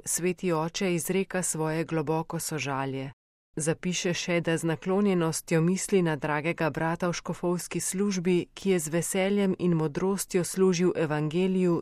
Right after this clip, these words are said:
ter trdno ljubil Cerkev. Prav tako se s hvaležnostjo spominja njegovega intenzivnega pastoralnega delovanja.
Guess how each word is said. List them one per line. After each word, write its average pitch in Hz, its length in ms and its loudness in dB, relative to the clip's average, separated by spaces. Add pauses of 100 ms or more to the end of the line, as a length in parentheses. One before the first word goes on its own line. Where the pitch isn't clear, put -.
(140)
ter 170 180 -2
trdno 190 460 2
ljubil 175 400 2
Cerkev. 139 680 -4 (580)
Prav 165 240 2
tako 185 320 -2
se 185 140 -2
s - 100 -8
hvaležnostjo 180 800 0
spominja 185 580 2
njegovega 156 640 2
intenzivnega 170 840 2
pastoralnega 156 880 0
delovanja. 143 800 0